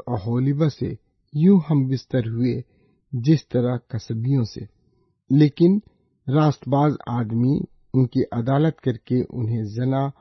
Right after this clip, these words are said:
اور قتل کے مجرم ٹھہرائیں گے، کیونکہ دونوں بہنیں زناکار اور قاتل ہی ہیں۔ رب قادر مطلق فرماتا ہے کہ ان کے خلاف جلوس نکال کر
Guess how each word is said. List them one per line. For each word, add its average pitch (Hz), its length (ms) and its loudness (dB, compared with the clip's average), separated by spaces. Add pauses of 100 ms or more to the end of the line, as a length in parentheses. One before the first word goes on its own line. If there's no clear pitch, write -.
(300)
اور 123 340 -4 (360)
قتل 165 280 0
کے 135 300 0 (480)
مجرم 139 400 4
ٹھہرائیں 110 680 -4
گے، - 100 -12 (440)
کیونکہ 143 320 2
دونوں 139 380 2
بہنیں 123 360 -2
زناکار 123 640 -2
اور 123 380 -8
قاتل - 500 -10
ہی 135 300 -6
ہیں۔ 104 140 -10 (760)
رب 185 340 2 (200)
قادر 156 360 2
مطلق 156 480 2
فرماتا 120 600 -2
ہے 185 160 -2 (140)
کہ 139 180 -2
ان 147 180 2
کے 143 140 0
خلاف 139 460 0
جلوس 139 400 0 (120)
نکال 127 360 0
کر 131 140 -4